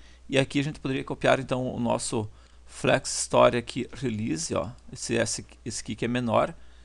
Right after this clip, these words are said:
certo? Pra substituir ele ali, mas tudo bem. Ó, vejo que já tá aberto. Veja, pessoal, que isso aqui tudo está já no meu servidor, né? Vejo que tá lá no site Informaticom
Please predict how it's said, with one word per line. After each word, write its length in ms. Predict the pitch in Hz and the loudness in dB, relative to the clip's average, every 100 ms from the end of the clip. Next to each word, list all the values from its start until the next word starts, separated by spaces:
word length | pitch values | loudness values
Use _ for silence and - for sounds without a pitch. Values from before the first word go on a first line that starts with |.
| - - - - | -20 -20 -20 -18
certo? 340 | - 120 117 - | -4 -2 -2 -2
Pra 140 | 131 | -4
substituir 560 | - 127 - - 123 131 | -4 -8 -10 -6 -2 0
ele 200 | 123 127 | 0 -2
ali, 200 | - - | -4 -8
mas 100 | 120 | -6
tudo 220 | - 285 | -6 -4
bem. 200 | 82 69 - - - - - - - - - | -6 -6 -14 -20 -20 -20 -20 -20 -20 -20 -4
Ó, 120 | 104 | 0
vejo 200 | 104 151 | 2 0
que 120 | - - | 0 2
já 320 | 131 127 127 | 8 8 6
tá 160 | - | 6
aberto. 340 | 123 120 139 143 | 6 6 2 -2
Veja, 180 | 170 - | -6 -4
pessoal, 280 | 180 160 | 0 0
que 180 | - 156 | -2 -8
isso 300 | 160 349 - | -6 -2 -2
aqui 320 | 151 - 170 | -2 -4 -6
tudo 500 | - - 160 190 131 - - - - | -6 -2 -2 0 -2 -2 -16 -18 -12
está 380 | 123 - 120 147 | -6 4 6 6
já 240 | 127 113 123 | 6 4 4
no 100 | 143 | 0
meu 180 | 165 | -4
servidor, 680 | 175 - 359 403 427 123 98 | -4 -2 -2 2 4 4 0
né? 220 | 110 104 98 | -6 -4 -4
Vejo 180 | 107 | -4
que 60 | - | -2
tá 120 | 113 | 0
lá 160 | 98 101 | 4 2
no 140 | 131 | 0
site 340 | - - - 127 | -2 0 0 -4
Informaticom 720 | 117 110 - - 117 143 | -6 -6 -6 -6 -6 -6